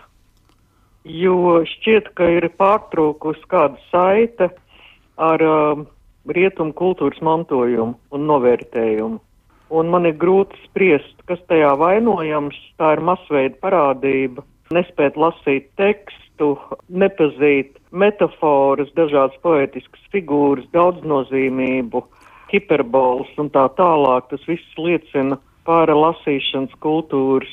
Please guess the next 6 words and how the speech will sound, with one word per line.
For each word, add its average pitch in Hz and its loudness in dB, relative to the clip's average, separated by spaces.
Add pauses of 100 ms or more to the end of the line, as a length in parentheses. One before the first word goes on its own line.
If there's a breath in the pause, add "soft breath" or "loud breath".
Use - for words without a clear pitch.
nu, 151 -4
kaut 139 0
kādu 147 0
iespējams 135 -6
pagrimumu. 107 -2 (340)
Plus, 208 2